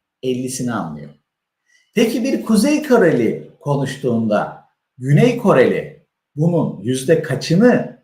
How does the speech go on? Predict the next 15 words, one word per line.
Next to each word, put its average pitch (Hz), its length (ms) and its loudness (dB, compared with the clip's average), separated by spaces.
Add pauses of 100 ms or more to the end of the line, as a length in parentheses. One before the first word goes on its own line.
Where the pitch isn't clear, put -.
anlıyor? 104 580 -4 (320)
Yüzde 113 280 -8
otuzunu, 120 560 -6
otuz 92 260 -14
beşini. 107 420 -10
Artık 113 380 -8
lisanları 135 680 -4
bile 127 400 -2
çok - 300 -6
ayrılmış. 95 440 -8
Çünkü 101 440 -10
bir 139 60 -6
yerde 113 560 2 (260)
eğitimli 127 540 -2
biri 95 360 -4